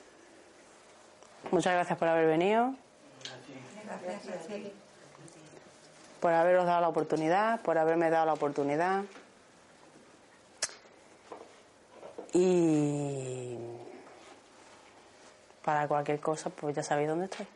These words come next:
Speaker 1: En, ahí en lo alto de la mesa, ¿vale? Hay un,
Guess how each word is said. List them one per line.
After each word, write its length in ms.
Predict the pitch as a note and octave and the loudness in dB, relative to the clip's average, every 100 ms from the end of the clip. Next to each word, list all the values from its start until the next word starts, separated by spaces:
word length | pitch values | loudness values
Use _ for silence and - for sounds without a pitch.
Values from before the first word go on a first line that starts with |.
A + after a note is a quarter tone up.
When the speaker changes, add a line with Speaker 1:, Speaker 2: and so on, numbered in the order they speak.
| - - - - - - - - - - D3 - D3+ - B2+ B2+ - - - - - - - - - D4+ - | -20 -20 -20 -20 -20 -20 -20 -20 -20 -16 -16 -16 -14 -14 -14 -18 -20 -20 -20 -16 -16 -16 -20 -20 -20 -20 -8
Speaker 1:
En, 1160 | - F#3 F3+ F3 E3+ E3 E3 D#3+ D#3 D#3 D3 D3 - - | 0 2 4 4 4 4 2 2 2 0 -2 -4 -10 -4
ahí 300 | F3 F#3 A#3 | 0 2 4
en 80 | B3 | 4
lo 80 | A#3+ | 2
alto 180 | A3+ A3+ | 4 4
de 60 | |
la 100 | A3 | 4
mesa, 440 | A3+ C#4 - C#4 F#4 - - - - - - | 2 2 2 0 0 -6 -20 -20 -20 -20 -4
¿vale? 240 | - A3+ F#4 E4 | 0 2 0 0
Hay 260 | - G3 G#3+ | 0 2 2
un, 960 | G#3+ G#3+ G#3 G#3 G3+ G3 G3 G3 F#3+ | 2 2 2 2 2 4 4 2 0